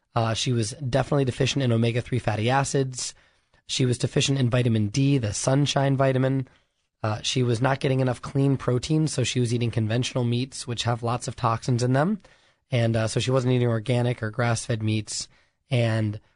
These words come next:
uh, the other thing was she was sitting at a desk all day. So how does sitting at a desk all day affect you? Well, we talked about balancing your cortisol and meta-, melatonin levels.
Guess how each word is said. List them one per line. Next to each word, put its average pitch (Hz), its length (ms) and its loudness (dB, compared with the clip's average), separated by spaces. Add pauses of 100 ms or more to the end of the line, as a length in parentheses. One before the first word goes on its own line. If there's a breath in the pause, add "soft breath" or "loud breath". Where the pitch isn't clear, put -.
(260)
uh, 117 40 -4
the 131 100 2
other 175 120 2
thing 127 200 0
was 117 140 2
she - 140 -2
was 123 140 0
sitting 156 240 2
at 113 80 -2
a 110 60 -4
desk 135 380 -2
all 101 120 -6
day. - 160 -14 (1200 loud breath)
So 135 180 4
how 151 140 4
does 160 120 2
sitting 143 240 2
at 123 60 2
a 117 40 -2
desk 120 280 0
all 113 60 0
day 107 120 0
affect 135 380 -4
you? - 140 -20 (500)
Well, 131 100 2
we 135 80 4
talked 143 260 2
about 127 220 2
balancing 123 480 2
your 127 120 0
cortisol 117 580 0
and 113 80 0
meta-, 110 220 -4
melatonin 127 640 0
levels. 104 400 -10